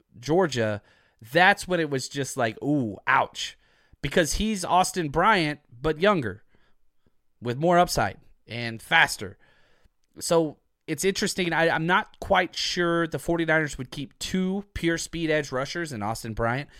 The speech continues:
and Robert Beal Junior. It's possible because the edge position by far, uh, you got Nick Bosa there, right? So you got the defensive player of the year there. But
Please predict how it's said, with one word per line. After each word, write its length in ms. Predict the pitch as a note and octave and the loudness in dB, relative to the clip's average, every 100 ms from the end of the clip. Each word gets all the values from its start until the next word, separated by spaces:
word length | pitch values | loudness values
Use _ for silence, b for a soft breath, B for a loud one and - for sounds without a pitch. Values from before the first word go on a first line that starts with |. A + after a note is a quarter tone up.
| b - | b -6
and 160 | B2 | -2
Robert 300 | B2 B2+ A2+ | 0 0 -2
Beal 160 | B2+ A2+ | -2 -2
Junior. 300 | A#2+ C3+ F3+ | -4 -6 -6
It's 100 | - | 0
possible 520 | F#3 F3 C3+ A#2+ D#3 B B B - | 0 0 -4 -6 -8 B B B -6
because 540 | F3 G#3 G3 D#3+ - b b - | -2 6 6 4 -4 b b -4
the 180 | D3+ F#3+ | 2 2
edge 160 | A#3 | 2
position 540 | G#3+ F3+ G#3+ F3+ D#3 - C3+ - | -2 -2 0 -2 -4 -6 -12 2
by 220 | F3 B3 | 6 6
far, 480 | - E3 B2 A2 C#3+ - _ | 6 4 4 4 -2 -12 _
uh, 60 | C3+ | -8
you 300 | C3+ D#3+ A3 | -6 2 6
got 160 | F3+ | 6
Nick 160 | D#3 - | 4 2
Bosa 320 | C#3+ C3 G2+ | 2 2 -2
there, 160 | F2+ F#2 | -6 -2
right? 320 | A#2 A2+ A2 | -4 -4 -6
So 140 | A#2+ | -4
you 120 | A2+ | 0
got 140 | D3 D3 | 0 -2
the 80 | A2+ | -4
defensive 420 | C3 - A2+ G2 | -10 -10 -12 -8
player 220 | A#2+ A2 | -4 -4
of 80 | G2 | -6
the 40 | |
year 200 | G2 A#2+ | -6 -4
there. 220 | D3 D#3+ B B B B - | -2 -2 B B B B 4
But 320 | D#3+ D3+ | 6 4